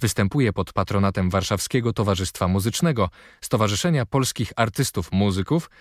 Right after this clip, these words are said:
Stołecznego Centrum Edukacji Kulturalnej oraz warszawskich ośrodków promocji kultury. Nagrała płytę Beethoven, Chopin, Debussy, fortepian.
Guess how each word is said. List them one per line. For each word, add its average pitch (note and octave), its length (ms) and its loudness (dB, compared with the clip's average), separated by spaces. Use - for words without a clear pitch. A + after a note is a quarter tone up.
Stołecznego C3+ 560 0
Centrum B2 480 -2
Edukacji G#2 560 0
Kulturalnej A#2 840 0
oraz B2+ 340 0
warszawskich G#2+ 760 -2
ośrodków G#2+ 520 -2
promocji G#2+ 480 0
kultury. G2 480 0
Nagrała D#3+ 380 2
płytę B2+ 360 -2
Beethoven, A2 720 0
Chopin, C3 500 0
Debussy, A#2+ 640 0
fortepian. F#2 600 -2